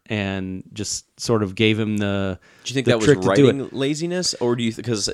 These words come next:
Speaker 2: you could accuse the series in other times of, like,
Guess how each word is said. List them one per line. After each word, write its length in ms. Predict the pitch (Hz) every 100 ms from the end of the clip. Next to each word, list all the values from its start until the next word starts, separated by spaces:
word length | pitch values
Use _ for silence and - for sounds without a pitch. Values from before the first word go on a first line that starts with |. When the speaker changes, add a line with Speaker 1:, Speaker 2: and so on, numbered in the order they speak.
| 62 65
Speaker 2:
you 140 | 151 185
could 240 | - 110
accuse 540 | - - 131 107 - -
the 120 | 113
series 440 | - 120 107 95 -
in 160 | 98
other 220 | 98 135
times 380 | 104 101 85 85
of, 140 | 87 92
like, 300 | 85 82